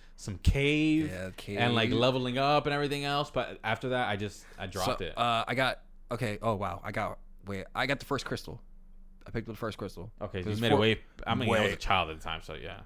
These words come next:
Speaker 2: Uh, picked the first crystal, but you're right. Um, for people who don't know Final Fantasy, uh, or you don't know, uh, it's sure top-down view. It's a turn-based J R P G.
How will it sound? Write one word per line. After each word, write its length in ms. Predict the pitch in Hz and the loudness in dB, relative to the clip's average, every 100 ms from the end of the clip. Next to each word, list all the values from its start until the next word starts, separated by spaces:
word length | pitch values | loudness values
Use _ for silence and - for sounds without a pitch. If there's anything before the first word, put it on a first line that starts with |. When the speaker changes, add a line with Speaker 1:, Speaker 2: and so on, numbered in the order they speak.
| - | -6
Speaker 2:
Uh, 280 | 131 127 120 | -2 0 -2
picked 240 | - 196 | -2 2
the 80 | 190 | 4
first 160 | 180 - | 4 4
crystal, 200 | 156 131 | 2 2
but 100 | 131 | 2
you're 100 | 131 | 4
right. 320 | 135 107 - | 4 2 -2
Um, 580 | 107 107 107 107 104 87 - - - - - - - - - - | -2 0 0 0 -2 -6 -12 -16 -16 -18 -18 -18 -18 -18 -14 -12
for 120 | - | -6
people 200 | 160 113 | -2 0
who 80 | 101 | 0
don't 0 | |
know 180 | 110 110 | 2 2
Final 220 | - - | 0 2
Fantasy, 500 | 110 143 - 113 110 - - - - | 4 4 4 0 -2 -4 -10 -10 -8
uh, 260 | 95 95 95 98 - - - - | -6 -4 -4 -4 -4 -6 -8 -10
or 80 | 92 | -10
you 80 | 90 | -6
don't 120 | 135 | -2
know, 220 | 123 101 110 | -2 -4 -4
uh, 380 | 110 110 117 107 | -2 0 0 -2
it's 240 | 110 - - | -6 -10 -6
sure 200 | 139 101 | -4 -4
top-down 460 | - 127 131 127 | -4 -4 -2 0
view. 380 | 117 117 113 110 - - - | 0 0 0 -2 -6 -16 -14
It's 160 | 98 101 | -10 -6
a 360 | 98 95 95 92 | -4 -4 -6 -8
turn-based 800 | - 120 123 120 117 113 104 - | -8 -4 -2 0 -2 -2 -6 -10
J 140 | 101 98 | -8 -8
R 80 | |
P 140 | 98 110 | -6 -6
G. 600 | 101 107 101 104 101 | -4 -4 -4 -6 -8